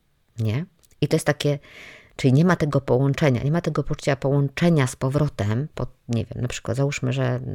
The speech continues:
to jest już wieczór, tak, i ona po całym, ca-,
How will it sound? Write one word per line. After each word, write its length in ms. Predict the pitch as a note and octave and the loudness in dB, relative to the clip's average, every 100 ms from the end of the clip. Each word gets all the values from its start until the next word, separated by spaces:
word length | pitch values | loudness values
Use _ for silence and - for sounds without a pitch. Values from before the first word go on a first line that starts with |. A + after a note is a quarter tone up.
| - | -6
to 120 | G#2+ | -6
jest 180 | G#2 - | -6 -6
już 140 | C#3 | -4
wieczór, 360 | E3+ F3+ C3+ C3 | -2 0 0 0
tak, 280 | C#3+ - | -4 -4
i 100 | B2 - - - - - - - - | -6 -8 -12 -18 -18 -18 -20 -10 0
ona 240 | C#3+ C#3 | 2 2
po 120 | C3+ | 0
całym, 300 | - C#3+ D3 C#3+ - | -2 0 0 -2 -12
ca-, 120 | - | -14